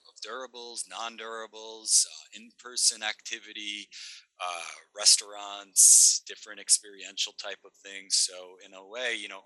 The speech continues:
Omicron, while it affected a little bit of travel, uh, it affected some hotel numbers on that side of things. From the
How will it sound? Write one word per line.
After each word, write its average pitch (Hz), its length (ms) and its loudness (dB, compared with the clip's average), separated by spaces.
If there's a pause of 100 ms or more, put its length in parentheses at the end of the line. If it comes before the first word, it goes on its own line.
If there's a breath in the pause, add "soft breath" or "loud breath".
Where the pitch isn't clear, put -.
Omicron, 107 760 -12
while 95 280 -12
it 92 80 -18
affected 95 760 -14
a 90 180 -20
little 113 160 -12
bit 107 180 -16
of 107 100 -14
travel, 104 720 -8 (600 loud breath)
uh, 87 300 -8
it 90 80 -8
affected 98 560 -6
some 87 220 2
hotel 107 440 -8
numbers 92 600 -6
on 85 80 -18 (100)
that 120 140 -2
side 87 460 6
of 82 100 -20
things. - 600 -4
From 87 200 -16
the 85 80 -20